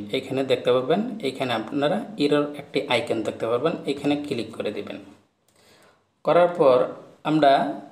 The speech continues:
নিচ দিকে চলে আসব, এখানে একদম নিচে চলে আসার পর আমরা এখানে লক্ষ্য করবেন, এইখান থেকেই কিন্তু আমাদের ফোনে স্লো কাজ করা বা মোবাইলটি hang হওয়ার প্রবলেমটি থাকে। এইখান থেকেই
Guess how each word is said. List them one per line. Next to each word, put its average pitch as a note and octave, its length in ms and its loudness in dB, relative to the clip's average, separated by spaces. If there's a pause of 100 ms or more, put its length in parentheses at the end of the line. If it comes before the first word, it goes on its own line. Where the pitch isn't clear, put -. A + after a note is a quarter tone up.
(340)
নিচ D#3+ 140 6 (120)
দিকে B2+ 180 2 (100)
চলে A2 160 -2 (100)
আসব, G#2 160 -4 (360)
এখানে C3+ 280 -2 (720)
একদম C#3 260 0 (120)
নিচে B2+ 240 0 (380)
চলে B2+ 240 0
আসার C#3 200 0 (100)
পর A#2 160 2 (200)
আমরা C#3 200 2 (220)
এখানে D#3+ 240 -4 (120)
লক্ষ্য A2+ 260 0 (100)
করবেন, A#2+ 320 2 (800)
এইখান D3+ 300 2 (100)
থেকেই E3 280 2 (100)
কিন্তু B2+ 200 -2 (100)
আমাদের A#2 260 0 (100)
ফোনে B2 280 -2 (720)
স্লো C3 260 0 (160)
কাজ A#2 180 4 (140)
করা A#2+ 180 2 (100)
বা A#2+ 80 2 (100)
মোবাইলটি A#2+ 420 -4
hang A#2+ 140 -4 (120)
হওয়ার B2 220 0 (160)
প্রবলেমটি A2+ 460 0 (100)
থাকে। A2+ 280 -2 (400)
এইখান B2 260 -4 (100)
থেকেই D3 260 -2